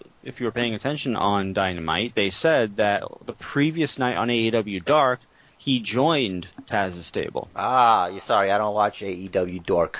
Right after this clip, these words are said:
Speaker 2: unless I need
Speaker 1: I,
Speaker 2: to see
Speaker 1: I,
Speaker 2: somebody.
Speaker 1: I know.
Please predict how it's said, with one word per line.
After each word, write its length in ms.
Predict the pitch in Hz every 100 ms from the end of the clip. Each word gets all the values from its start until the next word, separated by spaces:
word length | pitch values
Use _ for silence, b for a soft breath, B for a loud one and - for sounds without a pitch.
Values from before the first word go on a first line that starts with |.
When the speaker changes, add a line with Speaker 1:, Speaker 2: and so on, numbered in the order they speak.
| -
Speaker 2:
unless 280 | 90 90 95
I 60 |
need 80 | 90
Speaker 1:
I, 80 | 104
Speaker 2:
to 80 | 69
see 120 | 95
Speaker 1:
I, 40 |
Speaker 2:
somebody. 480 | 87 85 85 85 87 - _ _ _ _ -
Speaker 1:
I 80 | 113
know. 320 | 120 127